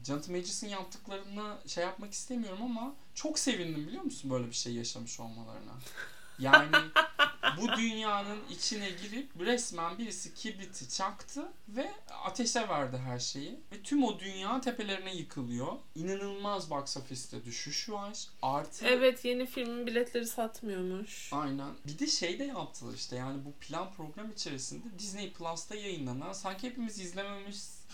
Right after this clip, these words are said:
Speaker 1: izlememiz gerekiyormuş gibi davrandıkları üçer dörder diziyle hikayelere bir devamlılık şeyi,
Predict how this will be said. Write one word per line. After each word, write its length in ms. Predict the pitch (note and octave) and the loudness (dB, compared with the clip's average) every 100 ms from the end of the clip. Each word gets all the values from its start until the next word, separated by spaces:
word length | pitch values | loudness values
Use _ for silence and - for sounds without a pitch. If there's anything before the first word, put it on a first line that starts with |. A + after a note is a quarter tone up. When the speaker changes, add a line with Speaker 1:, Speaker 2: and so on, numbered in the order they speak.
| - | -8
Speaker 1:
izlememiz 680 | C#3+ C#3+ D3+ F3 F#3 G#3 F3 | -6 -4 -2 -2 -4 -4 -4
gerekiyormuş 600 | D#3 D#3+ D#3+ F#3+ F3 - | -4 -4 -6 -6 -4 -6
gibi 180 | C3 B2+ | -6 -2
davrandıkları 800 | C3 C3 C3 C3 B2+ - D#3+ B3 - - | 0 2 0 -2 -6 -8 -10 -10 -12 -10
üçer 460 | - C#3 G#3+ A3+ G3+ | -6 -2 0 0 2
dörder 480 | F3+ F3+ G#3+ B3 A#3 | 2 2 0 -2 -4
diziyle 560 | F#3 E3 D3 G3 F4 - - - | -6 -6 -8 -8 -10 -12 -12 -10
hikayelere 480 | - F#3 A3+ D4+ F4+ | -8 -4 -2 -2 -2
bir 180 | F4+ C#4+ | -2 -2
devamlılık 600 | A3 A3+ A3+ A3+ B3 C#4+ | -2 0 0 0 -2 -2
şeyi, 340 | - G#3 F3 | -4 -4 -6